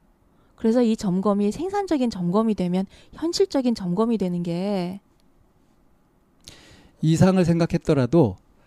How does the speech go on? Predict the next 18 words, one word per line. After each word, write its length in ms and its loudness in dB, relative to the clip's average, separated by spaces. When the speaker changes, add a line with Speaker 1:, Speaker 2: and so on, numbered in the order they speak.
Speaker 2:
현실과 440 4
항상 320 4
견주어서, 640 2
"아, 120 0
그렇다면 360 0
지금 300 2
이 80 -4
자리에서 320 2
어떻게 280 -6
해야 100 -4
되지? 380 -6
이게 200 0
더 120 -2
나을 240 -2
때, 160 -6
어, 100 4
지금 340 4
여기에서 460 2